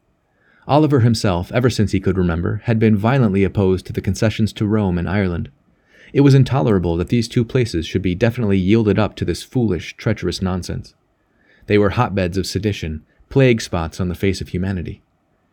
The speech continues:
He had never agreed with those who said that it was better that all the poison of the West should be gathered rather than dispersed. But at any rate, there it was.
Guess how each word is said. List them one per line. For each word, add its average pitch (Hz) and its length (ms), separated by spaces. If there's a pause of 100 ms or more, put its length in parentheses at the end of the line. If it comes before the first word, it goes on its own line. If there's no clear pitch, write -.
(360)
He - 100
had 123 100
never 139 200
agreed 117 340
with 101 160
those 95 260
who 107 80
said 101 200
that 104 80
it 107 80
was 95 120
better 107 260
that 101 120
all 107 160
the 113 100
poison 123 360
of 113 100
the 113 80
West 113 280
should 98 160
be 95 100
gathered 104 400
rather 95 260
than 92 140
dispersed. 104 560 (720)
But 127 220
at 110 120
any 127 180
rate, 95 260
there 95 120
it 95 80
was. 87 300